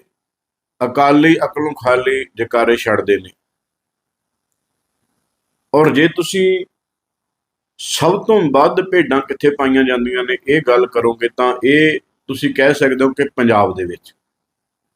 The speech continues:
ਜਿਹੜੀ ਮੈਂ ਹੁਣ ਗੱਲ ਕਰਨੀ ਆ ਨਾ, ਤੇ ਤੁਸੀਂ ਆਪ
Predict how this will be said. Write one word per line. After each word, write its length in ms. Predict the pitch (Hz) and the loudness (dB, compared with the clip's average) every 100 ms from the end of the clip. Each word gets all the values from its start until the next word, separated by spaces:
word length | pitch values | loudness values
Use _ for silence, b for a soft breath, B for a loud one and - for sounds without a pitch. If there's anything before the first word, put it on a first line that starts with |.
| - | -4
ਜਿਹੜੀ 160 | 110 156 | 0 2
ਮੈਂ 120 | 156 | 4
ਹੁਣ 180 | 147 123 | 2 2
ਗੱਲ 240 | 120 127 | 0 0
ਕਰਨੀ 360 | - 120 123 123 | 0 -2 0 -4
ਆ 80 | 113 | -4
ਨਾ, 100 | 147 _ _ _ _ _ _ _ _ _ _ _ _ _ | -14 _ _ _ _ _ _ _ _ _ _ _ _ _
ਤੇ 80 | 123 | -6
ਤੁਸੀਂ 280 | 120 147 175 | 0 2 2
ਆਪ 200 | 170 151 | 2 2